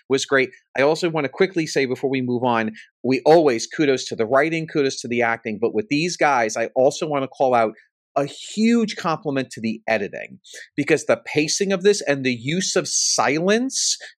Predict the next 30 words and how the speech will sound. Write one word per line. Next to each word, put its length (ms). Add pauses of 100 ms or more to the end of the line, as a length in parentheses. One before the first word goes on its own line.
to 180
sort 240
of 140
take 260
it 140
step 420
back 300
and 160
let 160
it 180
breathe 500
before 380
they 140
ramped 360
up 200
again. 380 (380)
And 140
again, 300
they're 160
turning 340
this 180
around 480
in 280 (160)
three 200
days, 440
two 240
days, 360
sometimes 480
one 400
day. 520